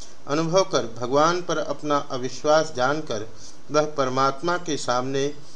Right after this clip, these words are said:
एकांत में रोकर पुकार उठता है कि "हे प्रभु, जब तक मेरे हृदय में मुक्ति की इच्छा बनी हुई है, तब तक मैं आपका दास कहाँ? मैं तो मुक्ति का ही गुलाम हूँ, आपको छोड़कर अन्य की आशा करता हूँ।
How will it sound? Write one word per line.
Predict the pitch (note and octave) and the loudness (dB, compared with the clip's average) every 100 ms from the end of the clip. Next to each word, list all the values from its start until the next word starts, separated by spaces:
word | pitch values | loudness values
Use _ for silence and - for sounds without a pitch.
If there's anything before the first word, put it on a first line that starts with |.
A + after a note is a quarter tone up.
| - - | -6 0
एकांत | C#3+ D3 E3 F3+ F#3 E3+ | 0 4 4 4 0 -2
में | D3+ C3+ | 0 2
रोकर | C3 D#3 D#3+ C#3+ | 2 2 0 -2
पुकार | - A#2 C3 C#3+ | -2 0 2 2
उठता | A#2+ - A#2 | 0 -2 -2
है | G#2 G2 F#2+ - - - - | 0 -2 -6 -8 -8 -8 -6
कि | B2+ | -4
"हे | E3 | -2
प्रभु, | E3 D#3+ B2+ D3+ E3 E3+ - - - | -2 0 0 0 -2 -4 -8 -8 -6
जब | D3 F#3 - | 0 0 2
तक | G3 G3+ | 0 0
मेरे | F#3+ F3+ F3+ | -2 0 0
हृदय | C#3+ C#3 E3 | 0 0 0
में | F3 D3+ | 0 0
मुक्ति | B2+ D3 - G3+ | 0 -2 -4 -4
की | G3 | -2
इच्छा | E3+ - - D3 | -2 -2 0 0
बनी | B2 C#3+ E3+ | 2 -2 0
हुई | E3+ C3+ | 0 0
है, | A2 F#2+ - - - - - | -2 -6 -6 -8 -8 -8 -2
तब | D#3+ | -2
तक | E3 E3+ D#3 | 0 0 0
मैं | D3+ C#3+ | 0 2
आपका | C3+ C3 - C3 | 2 2 2 0
दास | A#2 A#2 C#3 - | 4 2 2 -4
कहाँ? | G2+ G#2 G2+ - - - - - | -6 -6 -6 -8 -8 -6 -6 2
मैं | F3 G3 | 4 6
तो | G3+ | 4
मुक्ति | F3 E3 - G3 | 2 0 -2 2
का | G#3 | 6
ही | F3+ E3 | 6 4
गुलाम | C3 B2 C3 D#3 | -2 2 2 2
हूँ, | D3+ A2+ G2 - - - - - - | -2 -6 -6 -8 -8 -8 -8 -8 0
आपको | C#3+ E3 - F#3+ | 4 4 2 -2
छोड़कर | - D#3 F3+ F3 F3 - | 0 0 2 2 0 0
अन्य | C#3+ F#3+ | 0 0
की | F3 F3+ | 0 -2
आशा | D#3+ A#2+ A#2+ D#3+ | 0 0 0 -2
करता | D#3+ B2+ A2 A#2+ | -2 -4 -2 -4
हूँ। | G2 G#2 | -4 -6